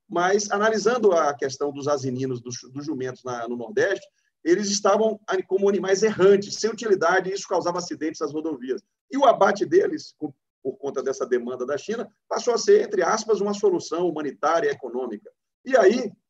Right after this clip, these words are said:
os, começou um fluxo de jumentos, e aí muitos deles, de forma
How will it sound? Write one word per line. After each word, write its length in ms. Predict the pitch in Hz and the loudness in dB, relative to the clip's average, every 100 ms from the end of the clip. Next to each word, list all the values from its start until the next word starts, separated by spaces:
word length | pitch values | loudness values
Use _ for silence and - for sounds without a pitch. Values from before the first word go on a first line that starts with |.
| _ | _
os, 200 | 202 214 - | -2 -2 -4
começou 600 | - 220 208 - 208 214 | 0 4 4 4 4 4
um 60 | |
fluxo 760 | 214 - 247 294 294 - - 185 | -4 -6 2 2 0 -6 -6 -6
de 140 | 165 | -4
jumentos, 680 | 175 156 123 156 170 175 - | -4 -4 -4 -6 -6 -12 -8
e 140 | 180 | -2
aí 220 | 175 147 | 0 0
muitos 580 | 160 165 208 220 214 151 | -2 0 0 0 -6 -6
deles, 260 | 127 156 147 | -2 0 -2
de 140 | 139 - | -8 -6
forma 280 | 143 151 | -4 -4